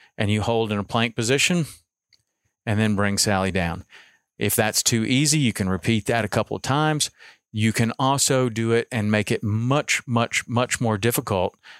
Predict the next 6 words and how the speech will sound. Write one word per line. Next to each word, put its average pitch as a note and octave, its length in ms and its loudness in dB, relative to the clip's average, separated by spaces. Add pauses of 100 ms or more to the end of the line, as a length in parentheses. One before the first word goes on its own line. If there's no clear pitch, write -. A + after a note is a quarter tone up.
(160)
uh, F#2+ 380 0
by G2+ 240 0
doing G2+ 320 0
it G2 260 -2
with G2+ 220 -2
pull-ups. C#3 560 -2